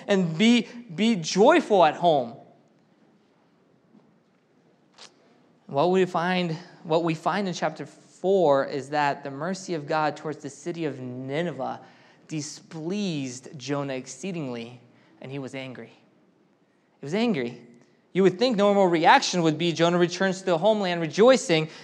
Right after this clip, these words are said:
Instead, Jonah is burning with anger. It doesn't make sense at first.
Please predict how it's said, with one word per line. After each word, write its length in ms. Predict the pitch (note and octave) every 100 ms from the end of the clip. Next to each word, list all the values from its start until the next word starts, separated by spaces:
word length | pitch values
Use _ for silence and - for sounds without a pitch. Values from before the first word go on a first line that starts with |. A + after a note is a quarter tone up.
| -
Instead, 440 | E3+ E3 G#3+ G3+
Jonah 320 | D3+ G3 G#3+ G#3
is 160 | D#3+
burning 840 | C#3 C#3 - A#3+ A#3+ A#3+ G3+ F3 D3
with 380 | C#3+ C#3+ - -
anger. 600 | G#3 A3+ G3+ C#3 B2 A2 - _ _ _ _ _ -
It 80 |
doesn't 240 | D#3 G#3+ F3
make 320 | F3+ F3+ - - -
sense 600 | - G3+ G3 E3 - -
at 160 | C#3+ - -
first. 580 | G#3+ D3+ - - -